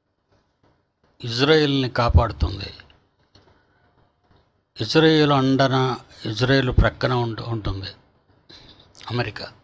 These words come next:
మరి అమెరికా బైబిల్ని, యూదులకి యేసుక్రీస్తు అంటే పడదు, చంపేశారు, మనకు తెలుసు అది. యూదులకి యేసుక్రీస్తు అంటే పడదు,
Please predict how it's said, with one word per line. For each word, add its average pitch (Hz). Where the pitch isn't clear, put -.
మరి 147
అమెరికా 175
బైబిల్ని, 139
యూదులకి 185
యేసుక్రీస్తు 165
అంటే 127
పడదు, 104
చంపేశారు, -
మనకు 123
తెలుసు 113
అది. -
యూదులకి 151
యేసుక్రీస్తు 135
అంటే 101
పడదు, -